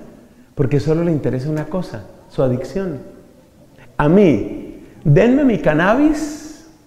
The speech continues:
medicinal, recreativo, ¿qué importa el nombre que le pongan? Deme mi droga y ya me tiene tranquilo. Que hay injusticia, que hay inflación, que hay guerra, que hay problemas, que estamos aprobando tales leyes.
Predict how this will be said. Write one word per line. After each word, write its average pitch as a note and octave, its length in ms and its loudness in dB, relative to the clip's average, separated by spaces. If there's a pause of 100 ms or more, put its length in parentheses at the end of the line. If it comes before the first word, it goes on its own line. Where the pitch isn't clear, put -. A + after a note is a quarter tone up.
(160)
medicinal, C#3+ 880 2
recreativo, E3+ 1000 0
¿qué G#3 100 4
importa A3+ 680 2
el D#3 100 2
nombre E3+ 280 0
que D3+ 80 -2
le A#2+ 100 0
pongan? G#2 400 -4 (500)
Deme A3+ 280 4
mi B3+ 140 4
droga A#3+ 540 0 (680)
y C3 100 -2
ya C3+ 120 0
me D3 100 0
tiene C#3+ 220 -2
tranquilo. A#2+ 500 -8 (1160)
Que D#3+ 100 2
hay F3+ 180 2
injusticia, A3 1040 0 (760)
que C#3+ 120 4
hay D3+ 160 4
inflación, F3+ 1040 2
que D3+ 120 2
hay D#3 180 4
guerra, A#3+ 920 0
que - 80 2
hay D#3 100 4
problemas, F3 720 2
que - 80 -4
estamos E3 340 0
aprobando D#3 520 2
tales F3 340 0
leyes. A3 640 -2